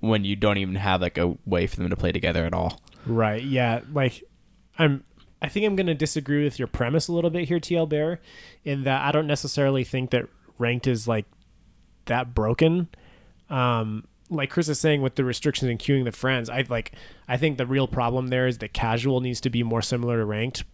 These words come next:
Speaker 2: because, like, I just don't like playing casual.
Speaker 1: Right.
Speaker 2: And, like, I'll do it now and then if, like, if we wa-, wanna play a quick game or something, but it's like, I don't like not being able to choose where I spawn, and I don't like the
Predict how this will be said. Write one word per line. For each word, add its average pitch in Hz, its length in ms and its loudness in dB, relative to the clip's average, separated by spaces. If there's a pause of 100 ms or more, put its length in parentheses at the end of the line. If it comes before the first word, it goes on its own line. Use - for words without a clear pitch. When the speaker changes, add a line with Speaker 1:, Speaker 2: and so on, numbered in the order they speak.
(140)
Speaker 2:
because, 117 440 0
like, 117 240 0
I 131 100 2
just 156 140 -2
don't 190 120 2
like 175 160 0
playing 127 300 0
casual. 90 480 -4 (420)
Speaker 1:
Right. 85 160 2
Speaker 2:
And, 175 100 0
like, 185 120 -2
I'll 214 80 2
do 160 180 2
it 165 60 2
now 147 200 -2
and 135 100 -4
then 127 180 -2
if, 123 100 -2
like, 123 160 2
if 117 120 -8
we 123 180 -2
wa-, 120 200 0
wanna 123 220 2
play 120 140 0
a 110 40 -2
quick - 220 -4
game 113 200 -2
or 117 60 2
something, 127 340 0
but 117 120 2
it's - 160 -2
like, 117 240 0 (480)
I 143 80 0
don't 170 180 2
like 139 220 0
not 135 180 0
being 135 180 2
able 123 200 2
to 110 80 0
choose 127 320 0
where 120 100 2
I 107 80 0
spawn, 107 540 0
and 107 100 -6
I 120 60 0
don't 127 180 0
like 120 360 -2 (200)
the 113 140 -6